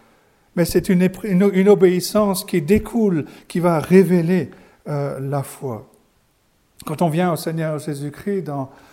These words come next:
la repentance, dans la foi, on vient à quelqu'un qui exige une allégeance totale.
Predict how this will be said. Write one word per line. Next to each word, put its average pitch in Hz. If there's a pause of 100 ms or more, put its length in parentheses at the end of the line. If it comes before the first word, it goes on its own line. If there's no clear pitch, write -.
(160)
la 139
repentance, 165
dans 165
la 151
foi, 220 (460)
on 165
vient 190
à 156
quelqu'un 202
qui 175 (260)
exige 165
une 170
allégeance 175
totale. 165